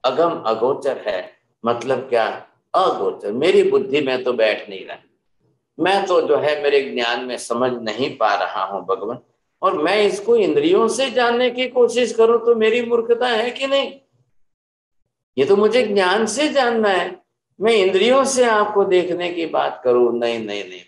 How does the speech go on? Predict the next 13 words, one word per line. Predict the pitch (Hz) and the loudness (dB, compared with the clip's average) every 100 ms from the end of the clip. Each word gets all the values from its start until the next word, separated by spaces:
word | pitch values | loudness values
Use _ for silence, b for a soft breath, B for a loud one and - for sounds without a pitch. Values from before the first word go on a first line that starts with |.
| 95 | -16
भगवान। | 87 85 76 _ _ _ _ _ _ _ - | -14 -14 -16 _ _ _ _ _ _ _ 0
तो | |
इसलिए | 139 139 143 151 165 | 2 2 0 2 2
हमको | 139 135 135 160 | 2 0 0 2
ये | 156 151 | 2 0
कदाग्रह | 127 120 139 131 147 160 156 | 0 2 0 2 2 0 0
छोड़ना | - 117 113 131 | 2 2 2 0
है, | 147 127 117 - - _ _ 151 | -2 -2 -2 -4 -12 _ _ -2
इंद्रियों | 170 180 214 196 | 2 6 6 4
से | 160 165 147 | 2 2 2
भगवान | 127 131 120 120 117 | 2 0 2 0 -2
को | - 110 | -2 -2
जानूं, | 110 98 104 104 | 0 -2 -2 -8